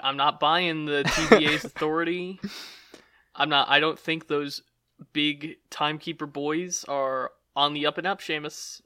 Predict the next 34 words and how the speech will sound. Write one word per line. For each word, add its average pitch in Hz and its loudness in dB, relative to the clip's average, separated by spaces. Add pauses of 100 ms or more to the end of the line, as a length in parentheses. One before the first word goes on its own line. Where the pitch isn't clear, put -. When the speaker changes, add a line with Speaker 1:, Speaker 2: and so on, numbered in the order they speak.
Speaker 1:
It's - -18
what 135 0
I've 139 -4
been 143 -12 (180)
preaching. - -14 (140)
Speaker 2:
Oh 185 8
boy, 170 10
it's, - 6
it's - 4 (200)
Galactus 147 8
in 127 0
three 151 6
different 147 4
masks. - 4
I 139 2
mean, 131 2 (1000)
I 147 8
don't 151 8
know. 156 10
It, 151 8
I, 226 10 (100)
for 247 8
some 359 6
reason, 214 6
I 151 10
trust - 6
them 147 8
so 147 8
implicitly, 156 2
which 147 0
is 147 4
probably 139 4
my 127 6
mistake, 131 4